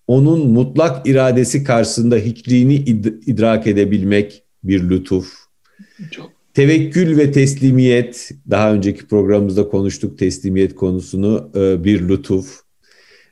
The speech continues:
Speaker 1: E, bütün bu lütufları hissetmek bir lütuf.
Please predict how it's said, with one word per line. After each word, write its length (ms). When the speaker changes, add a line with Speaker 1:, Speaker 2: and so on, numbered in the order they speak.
Speaker 1:
E, 280
bütün 360
bu 140
lütufları 560
hissetmek 840
bir 200
lütuf. 520